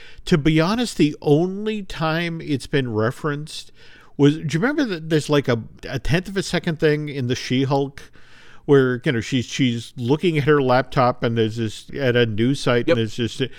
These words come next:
Speaker 1: gi-, giant man shape comes out of Indian Ocean?
Speaker 2: Yep.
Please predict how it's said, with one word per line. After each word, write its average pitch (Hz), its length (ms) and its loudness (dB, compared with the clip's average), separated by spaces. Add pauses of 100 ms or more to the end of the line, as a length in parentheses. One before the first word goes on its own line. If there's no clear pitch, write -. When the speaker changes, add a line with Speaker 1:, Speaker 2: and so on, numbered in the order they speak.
(300)
Speaker 1:
gi-, 107 160 -6
giant 147 440 0
man 135 240 -2
shape 92 340 -8
comes 139 240 -4
out 135 120 0
of 123 60 -2
Indian 123 320 -2
Ocean? 127 360 -4 (160)
Speaker 2:
Yep. - 80 -20